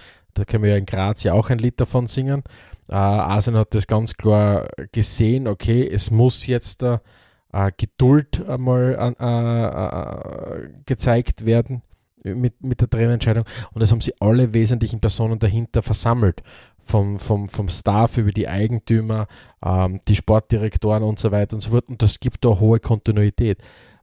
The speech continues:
Bei den Spurs hast du seit jeher in den letzten zehn, fünfzehn Jahren eine wahnsinnige Spannung im Club gegenüber dem Chairman Daniel Levy gehabt, der jetzt auch nicht mehr da ist. Und dann hast du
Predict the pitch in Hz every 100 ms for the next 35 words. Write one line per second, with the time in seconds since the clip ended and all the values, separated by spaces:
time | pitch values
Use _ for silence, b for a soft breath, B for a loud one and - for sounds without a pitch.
0 | - 104 107 - - 101 139 - 135 117
1 | 113 101 - 104 104 113 117 147 143 107
2 | 87 95 104 95 104 - - 98 - 107
3 | 104 - 110 - - 107 101 104 - 107
4 | 95 - 107 113 135 127 117 113 - -
5 | 104 117 101 104 - - 117 - _ _
6 | 110 107 113 120 113 110 117 107 - 104
7 | 110 104 107 107 101 117 127 95 104 120
8 | - B B B - 110 104 - 113 139
9 | 101 92 90 95 120 - _ _ _ _
10 | _ _ _ - 101 117 110 110